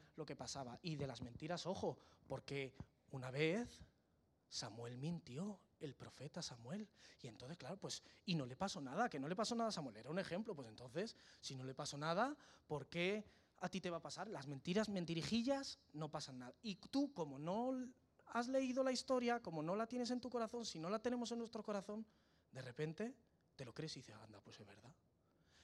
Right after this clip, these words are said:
Y ni siquiera te vas a comprobarlo. Y te lo crees. Y es fácil engañarnos. Y no, a tus hijos no hay que disciplinarlos. A los niños, con amor, solo con amor, pero sin disciplina, ¿eh?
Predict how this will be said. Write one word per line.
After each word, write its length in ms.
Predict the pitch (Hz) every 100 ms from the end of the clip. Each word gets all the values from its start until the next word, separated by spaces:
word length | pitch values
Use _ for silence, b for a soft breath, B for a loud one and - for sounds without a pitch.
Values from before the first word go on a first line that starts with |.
| b
Y 100 | 185
ni 100 | 160
siquiera 280 | 135 143 202
te 80 | 220
vas 140 | 170
a 60 | 151
comprobarlo. 580 | 143 131 147 240 247 - _ _ _ _ _ _ _ _ _ -
Y 120 | 180
te 100 | 160
lo 100 | 135
crees. 440 | 180 175 175 - B B B B B
Y 120 | - 170
es 100 | 165
fácil 300 | 180 214 220
engañarnos. 560 | 180 156 165 156 127 B B -
Y 180 | 151 - _ - _ _ -
no, 260 | 143 - - _ _
a 80 | -
tus 220 | 139 -
hijos 240 | 151 160
no 60 | 147
hay 60 |
que 100 | 139
disciplinarlos. 760 | 143 - 127 123 117 107 101 -
A 60 |
los 160 | 131 120
niños, 580 | 139 196 220 233 - - _ _ _ _ _ _ _
con 180 | - 117
amor, 360 | 110 131 175 208 -
solo 300 | - - 131
con 160 | 127 127
amor, 320 | 123 165 220 - B B B B B - -
pero 160 | 151
sin 140 | 143 139
disciplina, 520 | 127 127 127 104 101
¿eh? 60 | 180